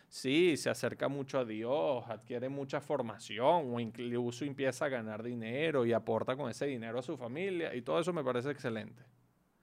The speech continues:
Pero él nunca le puede hacer sombra a sus padres. Él nunca puede opacar a sus padres. En la casa, el papá y la mamá son los que mandan. Y esto es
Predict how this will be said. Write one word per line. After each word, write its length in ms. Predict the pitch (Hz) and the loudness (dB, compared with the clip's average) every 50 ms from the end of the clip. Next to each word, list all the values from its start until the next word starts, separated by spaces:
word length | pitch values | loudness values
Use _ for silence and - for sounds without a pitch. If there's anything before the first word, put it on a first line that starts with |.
| _ _ - - - - - _ _ _ _ _ | _ _ -20 -20 -20 -20 -20 _ _ _ _ _
Pero 300 | - 143 135 135 131 139 | 2 4 6 6 6 6
él 180 | 143 143 147 160 | 4 4 2 2
nunca 520 | 170 165 151 135 127 120 123 139 139 151 - | 2 2 2 2 0 0 -2 -2 -2 -2 -2
le 140 | - 120 120 | -2 0 0
puede 300 | 120 123 135 131 127 120 | 2 4 4 6 6 6
hacer 380 | 113 113 110 - - 123 117 110 | 4 2 0 -4 -6 -6 -6 -6
sombra 480 | - - 156 165 175 185 185 - 185 | -2 -2 0 0 0 -2 -2 0 0
a 60 | 139 117 | 0 -2
sus 200 | - 123 120 - | -4 -8 -10 -6
padres. 460 | - 113 113 - - - - 123 117 - - _ _ - | -6 -4 -4 -4 -6 -8 -12 -12 -16 -16 -20 _ _ -6
Él 120 | 185 208 | -4 -2
nunca 220 | 220 208 196 202 | -2 -2 -2 -2
puede 220 | 180 - 190 185 185 | 0 0 2 2 2
opacar 440 | 180 175 - - 135 - 131 131 160 | 2 2 0 -2 -2 0 0 2 2
a 60 | 147 | 0
sus 180 | - 123 113 | 0 -6 -8
padres. 460 | - - - 151 127 - - - 120 - - - - - - _ - | -2 0 2 2 2 2 -2 -6 -10 -12 -16 -20 -20 -20 -20 _ 2
En 260 | 175 175 170 165 160 | 4 4 6 6 6
la 160 | 156 151 147 | 6 6 8
casa, 580 | - 151 131 120 113 - - - 143 151 160 - - _ _ _ _ _ _ _ _ _ _ _ _ _ _ | 8 10 10 10 8 6 2 -2 -4 -4 -4 -6 -14 _ _ _ _ _ _ _ _ _ _ _ _ _ _
el 160 | 147 139 135 | 0 0 4
papá 500 | 139 135 120 - - 135 151 180 180 180 - - | 6 4 6 8 8 8 8 8 4 -2 -8 -12
y 100 | - 214 | -6 -2
la 140 | 196 185 165 | 0 0 0
mamá 380 | 135 123 117 117 120 135 - - 196 | 0 0 0 0 -2 -2 -4 -6 -12
son 220 | - - 185 190 | -8 -6 -4 -4
los 120 | 185 165 - | -4 -4 -4
que 100 | - 160 | -4 -4
mandan. 400 | 170 165 143 113 101 117 107 - _ _ _ - - - - _ | -2 -2 -4 -4 -8 -10 -14 -16 _ _ _ -20 -20 -20 -8 _
Y 80 | 170 | -2
esto 240 | 175 - - - 202 | -2 -2 0 -2 -2
es 220 | - - - - | -2 -2 -6 -12